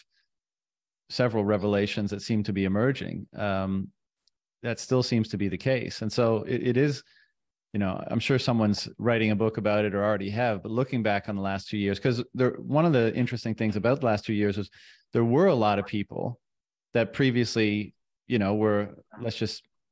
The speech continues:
broad brushstrokes say, like, normies, you know, everything is kind of working as it should, who now have been, you know,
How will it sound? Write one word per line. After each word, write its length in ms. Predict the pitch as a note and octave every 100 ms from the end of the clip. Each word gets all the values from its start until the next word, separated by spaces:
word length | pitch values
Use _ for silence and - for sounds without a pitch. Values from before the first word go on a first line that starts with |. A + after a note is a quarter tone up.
| _ _ _ _
broad 360 | G2 A#2+ A#2 F#2+
brushstrokes 520 | A2+ G#2+ - G2+ G2
say, 220 | A2+ G#2
like, 340 | G2 F#2+ F#2+ _ _ _
normies, 600 | A2+ A2 G#2 G2 C3 - - _ _ _ _ _ _ _ G#2+
you 80 |
know, 180 | G2 A2+
everything 420 | A2+ G#2 G#2 G#2+
is 120 | G#2 -
kind 220 | A2 G#2
of 40 |
working 340 | G2+ G#2 G#2+ G#2
as 120 | G2
it 80 | G2
should, 340 | - C3+ A2 - _ _ _ _
who 120 | - C#3+
now 560 | C#3 D3+ C#3+ B2+ A#2 -
have 220 | B2 B2 A2
been, 400 | A#2+ A2+ A2 G#2+
you 100 | A#2+
know, 320 | G2+ G2+ -